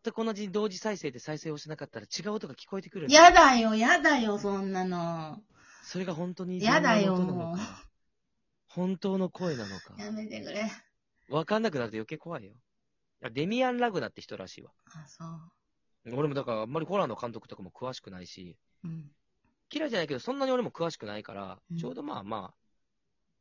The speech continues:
Speaker 1: 思いつきで、ジャケ買いするような感じでさ、シーディーの。
Speaker 2: なんか楽しそうに
Speaker 1: いいんじゃないかなと。
Speaker 2: 話してるな、あなたは今日。
Speaker 1: いや、あ、何でも楽しいのよ、俺は別に。<laughs> その、映画のジャンル的にどんな映画でも好きやから。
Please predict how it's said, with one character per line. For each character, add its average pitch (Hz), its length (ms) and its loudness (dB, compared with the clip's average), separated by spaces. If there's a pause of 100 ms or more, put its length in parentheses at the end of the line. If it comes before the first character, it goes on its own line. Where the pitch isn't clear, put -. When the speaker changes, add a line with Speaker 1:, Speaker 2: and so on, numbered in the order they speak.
(360)
Speaker 1:
思 156 240 -4
い 160 60 -8
つ - 140 -20
き 156 120 -18
で、 139 280 -4 (180)
ジ 151 100 -10
ャ - 20 -6
ケ 214 140 0
買 202 140 0
い - 20 -4
す 180 140 -12
る 175 180 -6
よ 160 160 -2
う 147 40 0
な 107 80 -6
感 101 160 -10
じ 92 80 -14
で 92 60 -18
さ、 98 100 -12
シ - 180 -10
ー 101 60 -8
デ 95 60 -8
ィ 92 60 -10
ー 90 40 -14
の。 92 120 -20 (420)
Speaker 2:
な 135 140 -6
ん - 20 -12
か - 180 -16
楽 143 220 -8
し 135 120 -8
そ 131 60 -6
う - 20 -6
に 139 40 -4
Speaker 1:
い - 0 -
い 139 40 -4
ん - 0 -
じ - 0 -
ゃ - 20 -6
な 98 80 -8
い - 20 -8
か 175 60 -8
な 95 60 -6
と。 120 60 -4
Speaker 2:
話 139 60 -6
し - 40 -10
て 208 80 -8
る 196 100 -6
な、 240 240 -4
あ 202 100 -4
な 180 100 -8
た 165 120 -16
は 147 120 -14 (100)
今 143 120 -12
日。 147 60 -16
Speaker 1:
い - 20 -20 (120)
や、 151 100 -6 (320)
あ、 208 180 -18 (100)
何 277 280 -2
で 320 60 2
も 294 100 2
楽 330 280 2
し 247 100 0
い 359 100 6
の 160 80 2
よ、 101 140 0
俺 107 140 0
は 104 100 0
別 107 200 -8
に。 101 180 -12
<laughs> 123 40 -16
そ 123 80 -8
の、 113 300 -8 (200)
映 190 220 -4
画 220 100 0
の 208 100 -4
ジ 190 100 -4
ャ 208 60 2
ン 208 60 -6
ル 196 80 -8
的 190 160 -8
に 185 120 -6
ど 180 120 -2
ん 190 60 -4
な 190 80 0
映 190 80 0
画 165 80 0
で 117 80 -6
も 98 80 -10
好 - 100 -20
き 120 100 -12
や 98 80 -8
か 95 120 -18
ら。 90 180 -16